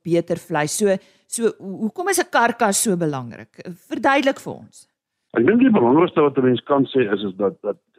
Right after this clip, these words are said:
Speaker 2: dat hierdie kompetisie die, die rooivleisbedryf laat besef het dat kwaliteit wêreldwyd 'n vereiste is.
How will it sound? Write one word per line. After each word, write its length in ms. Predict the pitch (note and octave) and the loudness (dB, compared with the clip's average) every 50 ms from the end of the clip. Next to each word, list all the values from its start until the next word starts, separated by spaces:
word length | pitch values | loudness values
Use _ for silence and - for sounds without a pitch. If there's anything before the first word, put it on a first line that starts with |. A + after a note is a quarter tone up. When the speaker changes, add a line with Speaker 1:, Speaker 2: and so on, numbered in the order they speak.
| _ _ - | _ _ -10
Speaker 2:
dat 160 | G2+ F#2 - | -10 -8 -2
hierdie 180 | - A2+ D#3+ D#3+ | 0 2 2 2
kompetisie 520 | - G3 E3 C3+ B2 - C3 A2+ A#2+ A2+ | 2 2 2 2 0 0 -2 -2 0 0
die, 200 | G2 G2+ G2 - | 2 2 0 2
die 120 | E2 G2 | 0 0
rooivleisbedryf 720 | F#2 F2+ G#2 A2 A2 C3 A2+ - - E2+ E2 F#2 F#2+ F#2 - - - - _ _ _ _ _ _ _ _ - - | 0 2 0 0 0 -2 -2 -2 -4 -6 -2 0 0 0 0 -4 -14 -20 _ _ _ _ _ _ _ _ -2 0
laat 220 | - F#2 - - | 0 0 0 0
besef 360 | - G#2 - - E3 D3 A#2+ - | -2 -2 2 2 2 2 2 0
het 200 | - - - - - - _ _ _ _ _ _ _ _ _ _ - | -4 -6 -6 -10 -20 -20 _ _ _ _ _ _ _ _ _ _ -6
dat 180 | E2 D#2+ - | -6 -6 -4
kwaliteit 540 | - - A2 A2 A2+ - - E3+ F3 D3+ - | -2 0 0 0 0 0 2 2 2 2 0
wêreldwyd 600 | - D#2 G2 A#2 C3+ C#3 B2 G2 G2+ G2+ G2 - | -2 -2 0 2 2 0 0 0 -2 -2 -2 -4
'n 60 | F2+ | -8
vereiste 520 | - F#2+ F2+ - G#2+ G#2+ G#2 - - D#2+ - | -8 -8 -6 -4 -4 -6 -4 -6 -10 -10 -10
is. 200 | - - - - | -10 -18 -20 -20